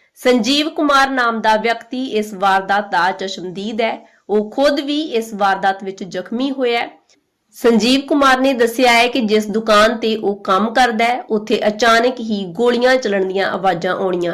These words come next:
ਸ਼ੁਰੂ ਹੋ ਗਈਆਂ। ਸੂਤਰਾਂ ਅਨੁਸਾਰ, ਜਿਸ ਦੁਕਾਨ ਦੇ ਬਾਹਰ ਫਾਇਰਿੰਗ ਹੋਈ ਹੈ, ਉਹ ਕਾਂਗਰਸੀ ਆਗੂ ਤੇ ਸ਼ਰਾਬ ਦੇ ਕਾਰੋਬਾਰੀ ਦੀਪੂ ਜੈਤੀਪੁਰ ਦੇ ਰਿਸ਼ਤੇਦਾਰ ਨੇ।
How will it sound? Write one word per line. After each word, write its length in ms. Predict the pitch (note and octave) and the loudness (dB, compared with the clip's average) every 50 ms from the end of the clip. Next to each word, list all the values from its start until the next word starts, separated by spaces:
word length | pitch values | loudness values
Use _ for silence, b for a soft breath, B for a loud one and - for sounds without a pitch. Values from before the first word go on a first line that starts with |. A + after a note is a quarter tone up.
| F3+ F3+ | -6 -10
ਸ਼ੁਰੂ 340 | - - - C4+ B3+ A3 | -8 -4 -2 0 0 -2
ਹੋ 180 | F#3+ - E3+ D#3+ | -2 -4 -4 -4
ਗਈਆਂ। 320 | - F3 F3+ G3 G#3 - - - _ b b b b b b b b | -2 -2 0 0 -2 -2 -4 -10 _ b b b b b b b b
ਸੂਤਰਾਂ 560 | - - A#3 G#3+ A3 A3 A3 G#3 G#3 - - | -6 -2 -2 0 2 2 4 4 4 2 2
ਅਨੁਸਾਰ, 640 | G#3 G#3+ G#3+ G#3 - C4 A#3+ A#3+ A#3+ B3+ C4+ C4+ A3 | 0 0 0 2 2 4 4 6 6 4 4 2 2
ਜਿਸ 220 | G#3+ A#3 A3+ A3+ | 0 0 -2 0
ਦੁਕਾਨ 460 | G#3+ G#3 G3+ G#3 G#3 G3 G3 F#3+ G3 | -4 -6 -2 0 2 2 2 2 2
ਦੇ 140 | F#3 F#3+ F#3+ | 2 2 0
ਬਾਹਰ 400 | F#3 F3 G#3 G3 G3 G#3 A#3 - | 2 2 2 2 4 2 0 0
ਫਾਇਰਿੰਗ 500 | A3+ - - G3+ F3+ F#3 F3+ F#3 F#3 E3+ | -2 -2 -2 0 0 0 -2 -4 -4 -6
ਹੋਈ 460 | E3+ F3 - G#3 A3 B3 A#3+ A#3+ A#3+ | -6 -4 -4 -2 -2 -2 -2 0 2
ਹੈ, 260 | A3 G#3+ A3 A3+ - - | 2 2 2 0 -4 -6
ਉਹ 300 | - G3+ G3 G3+ - - | -4 -4 -4 -4 -2 0
ਕਾਂਗਰਸੀ 640 | - A3+ A3+ A3+ A3 A3+ A3+ A3 - C4+ C4+ C4 | 4 4 4 4 2 0 -4 -6 -6 -6 -6 -4
ਆਗੂ 420 | - - G3+ G3 F#3+ F#3 F#3+ G#3 A3+ | -2 -2 -2 -2 -2 -4 -6 -6 -6
ਤੇ 240 | A3+ A3 G#3 G3 G3+ | -2 0 0 0 0
ਸ਼ਰਾਬ 440 | G3+ - G3+ F#3+ F3 E3 E3+ E3+ | -2 -2 -2 0 0 0 -2 -4
ਦੇ 140 | D#3+ F3+ F3+ | -4 -6 -6
ਕਾਰੋਬਾਰੀ 840 | F3 - G3 F#3 F3 F3+ F3+ F3 F#3+ G3+ G#3 G#3 G3+ G#3 G#3+ A3+ A3 B B B B B F#3+ | -4 -4 -4 -4 -2 -4 -4 0 2 2 2 2 2 -2 -4 -6 -10 B B B B B -4
ਦੀਪੂ 480 | F3+ A#3 B3+ B3+ - - - C#4+ C#4+ | -2 0 0 0 -2 -6 -6 -4 -4
ਜੈਤੀਪੁਰ 640 | C4+ G#3 A#3 G3+ F#3+ G3 - F#3+ F#3 - F#3+ F#3+ F#3 | -2 0 0 0 0 -2 -6 -8 -6 -2 -2 -2 -2
ਦੇ 200 | F3 E3 F3 F3 | -2 -4 -4 -4
ਰਿਸ਼ਤੇਦਾਰ 640 | E3+ E3+ - - - A3 A3+ A#3 B3+ A#3+ A#3+ B3+ | -6 -8 -12 -4 0 0 2 4 4 4 4 2
ਨੇ। 200 | B3+ A#3+ B3 - | 0 -4 -8 -10